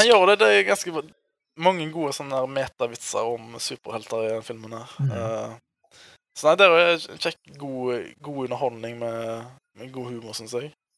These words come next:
Speaker 1: Eh, så Sky High,
Speaker 2: <laughs>
Speaker 1: jeg anbefaler folk å se den hvis dere, eh, har litt tid til overs, for den er, den er kjekk, altså. Den er underholdende, så for hele
Speaker 2: Mhm.
Speaker 1: familien.
Speaker 2: Ja, nei, den likte jeg jo veldig
Speaker 1: Så,
Speaker 2: godt.
Speaker 1: ja.
Speaker 2: Det er overraskende, for du tror liksom
Speaker 1: Mhm.
Speaker 2: det skal være sånn Disney-film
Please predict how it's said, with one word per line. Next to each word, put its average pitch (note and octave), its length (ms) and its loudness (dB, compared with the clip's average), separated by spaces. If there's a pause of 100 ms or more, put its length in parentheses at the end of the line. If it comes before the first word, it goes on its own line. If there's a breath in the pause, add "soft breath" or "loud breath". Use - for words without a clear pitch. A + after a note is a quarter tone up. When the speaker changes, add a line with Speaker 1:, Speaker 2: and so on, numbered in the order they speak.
(120)
Speaker 1:
Eh, B1 280 -12
så - 180 -8
Sky B2+ 380 0
High, B2 260 4
Speaker 2:
<laughs> C3 160 2
Speaker 1:
jeg C3 100 -4 (400 loud breath)
anbefaler C3+ 480 4
folk C#3 200 -2
å B2+ 60 -2
se B2 160 6
den A#2+ 200 4
hvis B2 160 -2
dere, A#2+ 240 0 (180)
eh, A#2+ 240 6
har B2+ 100 4
litt A#2 140 -8
tid B2 140 -10
til A#2+ 100 0
overs, A#2+ 220 -2
for C3 80 -8
den B2+ 220 -2
er, C#3 120 0
den D3 160 0
er F3 80 0
kjekk, - 240 -4
altså. - 180 -6
Den C#3+ 160 0
er C#3+ 120 -2
underholdende, B2+ 380 0
så B2+ 400 -2
for C3+ 120 0
hele C3+ 160 6
Speaker 2:
Mhm. - 80 6
Speaker 1:
familien. A2+ 400 4 (320)
Speaker 2:
Ja, A#2 140 4
nei, A#2 140 6
den A#2 120 4
likte A#2 240 -2
jeg G2+ 120 0
jo F#2+ 100 -2
veldig F#2+ 160 -2
Speaker 1:
Så, C3 60 -2
Speaker 2:
godt. C#3+ 220 -6
Speaker 1:
ja. G#3+ 120 6
Speaker 2:
Det G#2 220 0
er G#2 80 -4 (280 loud breath)
overraskende, B2+ 640 4
for C#3 80 -2
du C3+ 60 4
tror B2+ 300 2
liksom A#2+ 200 2
Speaker 1:
Mhm. A2 60 2
Speaker 2:
det G#2 80 0
skal A#2 160 0
være - 100 2
sånn G2+ 240 0 (580 soft breath)
Disney-film G#2+ 1160 0